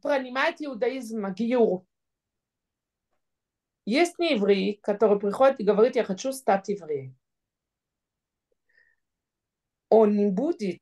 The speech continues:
учить сначала первый заповедь, потом второй, потом третий, получать постепенно. Конечно, человек должен привыкать. Но на самом деле по закону,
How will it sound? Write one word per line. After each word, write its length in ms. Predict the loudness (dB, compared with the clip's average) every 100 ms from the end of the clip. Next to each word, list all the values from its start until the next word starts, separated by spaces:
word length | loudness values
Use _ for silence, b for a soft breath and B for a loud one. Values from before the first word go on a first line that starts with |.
| _ -16 -16 _ _
учить 540 | -10 -8 -6 -4 -6 -10
сначала 640 | -18 -14 -12 -10 -8 -8 -2
первый 440 | 2 2 2 -2
заповедь, 560 | 0 0 0 -6 -6 -6
потом 300 | -10 -10 -14
второй, 840 | -10 -10 -4 4 6 8 8 6
потом 420 | 0 -6 -6 -6
третий, 400 | -2 0 2 0
получать 640 | 0 0 -2 2 4 4
постепенно. 1080 | 0 -10 -8 -10 -10 -10 -8 -6 -6 -6 -6 _ _ _ _ _ _ _ _ b b b _ _ _ _ -10 -2
Конечно, 600 | 2 4 4 4 0 0
человек 420 | 4 6 6 6
должен 420 | 6 6 6 0
привыкать. 720 | 2 2 2 -2 -2 -2 -2 _ _ -20 -20 -20 _ _ _ b b b b
Но 240 | 8 8
на 200 | 8 4
самом 680 | 0 -6 2 4 4 2 0
деле 280 | -2 -4 -4
по 160 | -4
закону, 1000 | -4 -8 -12 -6 0 0 0 -4 -4 -8